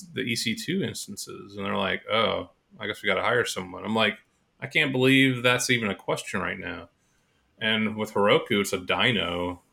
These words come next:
Like, most I do typically is hit reboot once a year because something got jammed. But I don't, like, years go by, I don't ever think about maintenance level things. They push to me like, "Hey, we're upgrading your D B,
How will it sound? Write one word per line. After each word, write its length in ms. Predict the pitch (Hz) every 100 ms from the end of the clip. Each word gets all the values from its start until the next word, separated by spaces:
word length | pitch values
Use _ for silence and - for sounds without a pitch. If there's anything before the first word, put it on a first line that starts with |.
| _ 107
Like, 280 | 98 92
most 400 | - 95 107 120
I 80 | 98
do 300 | 90 95 92
typically 480 | 90 - 127 98 90
is 120 | 87
hit 160 | - 98
reboot 800 | - 90 90 - 117 98 95 113 - _ -
once 340 | 95 104 107
a 60 | 98
year 440 | 85 98 120 101
because 300 | 95 90 87
something 420 | - 95 95 87
got 240 | 87 90 92
jammed. 520 | 90 101 110 90 90 _ _ - _ _ -
But 300 | 98 92 - _ _ _ _ _ _
I 80 | 92
don't, 280 | 113 120 98
like, 120 | 101 98
years 420 | 98 107 165 135
go 120 | 104
by, 220 | 92 90
I 40 | 92
don't 160 | 95
ever 160 | 95 92
think 220 | 131 139
about 280 | 101 92 92
maintenance 580 | 90 95 - 95 90 -
level 240 | 92 90
things. 560 | - 147 104 85 - _ -
They 200 | 107 135
push 320 | 131 131 -
to 80 | 101
me 200 | 120 117
like, 180 | 95
"Hey, 180 | - 117
we're 160 | 101 101
upgrading 500 | 110 - 110 101 98
your 120 | 92
D 220 | 90 98
B, 500 | 95 98 98 95 92